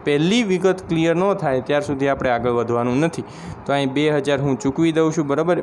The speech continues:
ત્યાં બીજા કોઈને ચૂકવવાના થાય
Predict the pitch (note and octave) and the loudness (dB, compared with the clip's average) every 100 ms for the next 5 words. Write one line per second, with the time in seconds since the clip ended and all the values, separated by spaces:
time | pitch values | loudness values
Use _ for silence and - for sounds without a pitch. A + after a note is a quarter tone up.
0 | - - - - C#3 C#3 C3+ C3 C#3+ C#3+ | -2 -4 -4 -2 0 0 0 0 0 0
1 | D3 D3 C3+ C3 C3+ C3 C3 B2 A#2 B2+ | 0 0 -2 -2 0 2 2 -2 -4 -8
2 | B2+ C3+ C#3 | -6 -2 -2